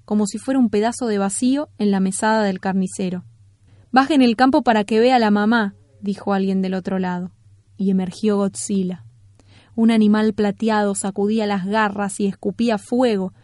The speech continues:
mientras el obstetra lo sostenía con las dos manos. Vociferaba mil cosas en un lenguaje ancestral que jamás en esta vida aprenderé.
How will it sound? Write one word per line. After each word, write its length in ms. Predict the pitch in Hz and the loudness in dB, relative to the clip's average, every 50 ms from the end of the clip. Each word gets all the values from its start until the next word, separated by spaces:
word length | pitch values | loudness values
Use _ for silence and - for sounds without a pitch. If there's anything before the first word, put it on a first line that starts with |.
| - - - _ - | -20 -20 -18 _ -2
mientras 340 | 214 214 202 214 208 196 - | 0 0 0 0 -2 -2 -2
el 80 | 202 | -2
obstetra 460 | 202 196 196 - 247 247 233 254 233 214 | -2 -2 -2 -2 -4 -2 0 0 0 0
lo 100 | 202 196 | 0 -2
sostenía 500 | - 196 - - 208 214 226 240 226 208 | -6 -8 -6 -2 0 0 0 0 0 0
con 160 | 214 202 202 | 0 0 0
las 160 | 202 180 185 | 0 -2 -2
dos 160 | 196 220 214 | -2 -2 0
manos. 540 | 208 202 190 190 185 180 180 - - - - _ - _ _ _ _ _ _ _ _ _ - - - - | 0 2 0 0 -2 -4 -6 -8 -14 -20 -20 _ -20 _ _ _ _ _ _ _ _ _ -20 -20 -14 -6
Vociferaba 720 | - 214 202 - 226 202 - 226 226 240 254 262 262 247 | -4 -4 -2 -2 -4 -2 0 0 2 4 4 4 4 4
mil 400 | 226 226 240 269 277 285 294 254 | 4 4 4 4 2 2 0 -2
cosas 580 | - - 262 269 262 - - 277 277 - - - _ | -2 -2 -2 -2 -2 -2 -4 -4 -4 -6 -8 -8 _
en 140 | - 208 214 | -2 0 2
un 140 | 220 233 233 | 2 2 2
lenguaje 440 | 214 214 208 214 226 233 226 - | 2 0 0 0 0 -2 -2 -4
ancestral 680 | 240 220 202 - 202 190 - - 214 220 233 254 262 254 _ _ _ - _ _ _ - | -4 -4 -4 -4 -8 -8 -6 -4 -2 -2 -2 -2 -4 -6 _ _ _ -20 _ _ _ -4
que 120 | 247 226 | -4 -4
jamás 560 | - - 240 233 233 247 269 294 - - - _ - | -2 0 0 2 2 2 2 0 -2 -8 -16 _ -4
en 120 | 226 214 220 | -2 0 0
esta 280 | 220 - - 220 208 | -2 -2 -2 -2 0
vida 240 | 208 226 233 226 220 | 0 0 0 0 0
aprenderé. 560 | 208 - 196 196 196 190 185 185 185 180 - | -2 -2 -2 -2 0 0 -2 -4 -6 -10 -10